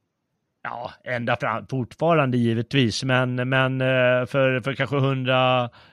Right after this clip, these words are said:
eh, till tvåhundra år sedan, då, då brukar man ju säga att den, den,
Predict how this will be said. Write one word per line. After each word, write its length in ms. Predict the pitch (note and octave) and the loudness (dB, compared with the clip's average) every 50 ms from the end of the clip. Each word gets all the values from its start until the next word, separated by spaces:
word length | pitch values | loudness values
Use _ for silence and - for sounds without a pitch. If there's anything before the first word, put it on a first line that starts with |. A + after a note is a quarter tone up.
| _ - - | _ -8 -6
eh, 100 | B2 A#2+ | -6 -4
till 180 | - - C3+ | -2 -4 -4
tvåhundra 480 | - - C3 B2 A#2+ A#2+ B2 B2+ - - | -2 -2 -2 -2 0 0 -2 -2 -2 -2
år 220 | G3 F3+ D#3 C3+ | 0 2 2 2
sedan, 460 | A2 - - B2 G#2 G2+ G#2 G#2+ G#2 F#2+ - - - - - | 0 0 -2 -4 -4 -4 -4 -4 -6 -8 -10 -14 -20 -20 -10
då, 380 | - A#2+ C3 C#3 C#3 C3+ C3 B2+ | -2 0 2 2 4 4 2 2
då 200 | B2 C3 C#3+ C#3 | 4 4 4 4
brukar 340 | B2+ C3 B2+ B2 - - A#2+ | 4 2 2 0 0 -2 -4
man 120 | A2 A2+ A2+ | -2 -2 -2
ju 60 | A2+ | -2
säga 340 | - - A#2 G#2+ G#2+ A2 A2 | -2 -2 -2 -2 -2 -2 -4
att 100 | A2 - | -4 -4
den, 420 | B2+ A#2+ A2 A2 A2 - - C3 | -4 -4 -4 -4 -6 -8 -6 -4
den, 420 | B2+ B2 A#2 A#2 A#2 A2+ A2 G#2+ | -4 -2 -2 -2 -4 -6 -6 -8